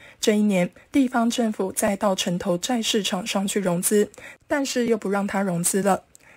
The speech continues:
今年上半年，地方政府从市场上基本上是融不到资的。他听说有一些地方甚至用财政资金来还债。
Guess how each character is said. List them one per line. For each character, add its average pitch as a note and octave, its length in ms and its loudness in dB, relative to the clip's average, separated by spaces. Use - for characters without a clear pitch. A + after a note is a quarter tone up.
今 C#4 160 2
年 B3+ 160 4
上 A#3 180 2
半 A#3 140 4
年， F#3+ 240 2
地 G#3 200 0
方 G3+ 200 0
政 G#3+ 220 0
府 F#3 180 -4
从 F3+ 240 0
市 A#3+ 220 0
场 F#3 200 -4
上 G3 340 2
基 G#3+ 200 0
本 F#3 160 -2
上 F#3+ 220 0
是 G3 100 -2
融 F3+ 220 0
不 F3+ 80 -6
到 G3 140 0
资 F#3+ 200 0
的。 F#3+ 220 2
他 A#3+ 160 2
听 A3+ 180 4
说 A#3 340 2
有 E3+ 180 2
一 E3 60 2
些 G3+ 180 2
地 G#3+ 140 0
方 G3+ 240 0
甚 B3+ 260 2
至 A3 220 0
用 G#3 200 0
财 F#3 240 0
政 F#3+ 220 -2
资 F#3 180 0
金 F3+ 220 -2
来 F3+ 180 -2
还 - 140 -8
债。 G3+ 320 2